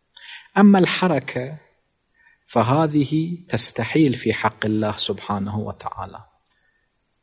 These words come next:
لأن الحركة تلازم الوجود في المكان. شنو هي الحركة؟ معنى ذلك أن الإنسان يكون في مكان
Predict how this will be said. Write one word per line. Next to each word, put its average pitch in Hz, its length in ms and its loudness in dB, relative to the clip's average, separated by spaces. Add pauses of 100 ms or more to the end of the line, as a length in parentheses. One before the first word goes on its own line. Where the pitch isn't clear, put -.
(680)
لأن 117 460 -2
الحركة 151 1000 -8
تلازم 117 720 -2
الوجود 117 720 -2
في - 140 -10
المكان. 98 760 -6 (880)
شنو 175 260 0
هي 120 220 2
الحركة؟ 110 640 -6 (840)
معنى 113 400 0
ذلك 117 380 -4
أن 107 140 0
الإنسان 113 520 -2
يكون 127 360 0
في 127 200 -2
مكان 151 680 0